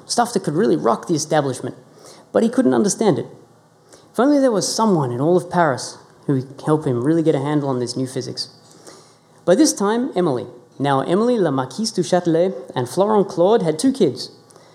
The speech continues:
And so with her end of the marriage bargain fulfilled, she moved back to Paris in search of love and intellectual fulfillment. <laughs> I mean, Florent Claude, he was happy enough with this arrangement. It gave him more time for his own affairs.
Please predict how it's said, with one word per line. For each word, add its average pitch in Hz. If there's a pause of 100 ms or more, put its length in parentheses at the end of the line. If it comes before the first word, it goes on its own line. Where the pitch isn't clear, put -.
(380)
And 190
so 254
with 226
her 240
end 226
of 196
the 175
marriage 185
bargain 208
fulfilled, 254
she -
moved 247
back 247
to 247
Paris 123
in 123
search 175
of 135
love 156
and 147
intellectual 180
fulfillment. 151
<laughs> -
I -
mean, 294 (260)
Florent 311
Claude, 226
he 339
was 285
happy 202
enough 185
with 180
this 175
arrangement. 165
It 240
gave 233
him 226
more 214
time 202
for 202
his 202
own 285
affairs. -